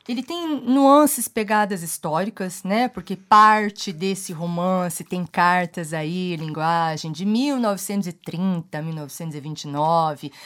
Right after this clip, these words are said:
depois vai pra depois dos anos dois mil. A gente brinca e passeia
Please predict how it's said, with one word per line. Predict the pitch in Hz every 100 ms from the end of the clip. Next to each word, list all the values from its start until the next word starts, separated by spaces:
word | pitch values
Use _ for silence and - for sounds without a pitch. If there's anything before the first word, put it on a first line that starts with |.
| - -
depois | 180 202 156
vai | 190 196 180
pra | 180
depois | 160 180 170
dos | 160 147
anos | 170 165 143
dois | 160 156 143
mil. | 147 160 170 165 151
A |
gente | 147 170 190
brinca | 156 214 240 233
e | 180
passeia | 190 185 180 - - 247 240 185